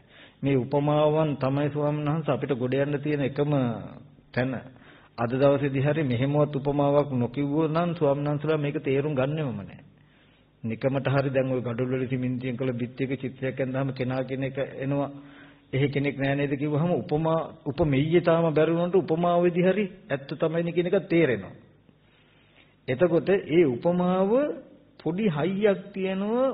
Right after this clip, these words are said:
උපමෙය්‍ය සවිඥානික වස්තුවකත් එහෙම අපිට නොතේරුණාට නොපෙනුණාට මෙහෙම වෙන්න ඇති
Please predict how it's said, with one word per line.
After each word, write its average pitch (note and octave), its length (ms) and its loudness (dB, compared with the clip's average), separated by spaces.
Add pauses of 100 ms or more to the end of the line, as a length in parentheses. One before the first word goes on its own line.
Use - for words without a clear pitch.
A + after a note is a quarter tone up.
(100)
උපමෙය්‍ය E3 680 0
සවිඥානික F3+ 640 -2
වස්තුවකත් F#3+ 640 0
එහෙම F#3 180 -4 (920)
අපිට C3+ 320 -4
නොතේරුණාට E3+ 680 0
නොපෙනුණාට F3+ 480 -2
මෙහෙම E3+ 300 2
වෙන්න D#3+ 240 0 (140)
ඇති D3 340 -2